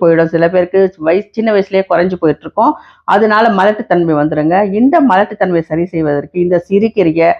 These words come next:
வாரத்துக்கு மூணு நாள் அவங்களுக்கு சமைச்சு கொடுக்கும்போது, அதாவது விந்துக்களோட கவுண்ட் வந்து இன்க்ரீஸ் பண்றதுக்கு இது ரொம்ப ரொம்ப உதவி பண்ணுதுங்க. இது ஆண்களுக்கு ஒரு வரப்பிரசா-, வரப்பிரசாதம் சொன்னது சரியா இருக்கு இல்லையா? அதனால இதை வந்து நம்ம சமைச்சு கொடுக்கும்போது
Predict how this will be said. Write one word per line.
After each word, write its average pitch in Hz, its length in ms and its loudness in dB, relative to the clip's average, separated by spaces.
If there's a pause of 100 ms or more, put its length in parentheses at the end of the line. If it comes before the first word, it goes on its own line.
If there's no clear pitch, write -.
(260)
வாரத்துக்கு 220 580 0
மூணு 208 320 0
நாள் 196 220 0
அவங்களுக்கு 156 420 0
சமைச்சு 175 300 -2
கொடுக்கும்போது, 160 720 -2 (220)
அதாவது 180 520 0
விந்துக்களோட 214 640 0 (100)
கவுண்ட் 285 320 2
வந்து 208 280 0
இன்க்ரீஸ் 214 420 -4
பண்றதுக்கு 165 320 -2
இது 185 180 2
ரொம்ப 170 340 -2
ரொம்ப 220 220 0
உதவி 185 280 2
பண்ணுதுங்க. 170 420 2 (300)
இது 160 180 0
ஆண்களுக்கு 185 540 2
ஒரு 165 100 2
வரப்பிரசா-, 170 800 0
வரப்பிரசாதம் 180 640 -4
சொன்னது 170 200 0
சரியா 170 280 0
இருக்கு 160 220 -2
இல்லையா? 156 360 0 (220)
அதனால 185 520 2
இதை 196 300 0
வந்து 180 240 0
நம்ம 170 180 -2
சமைச்சு 165 400 -6
கொடுக்கும்போது 156 400 -10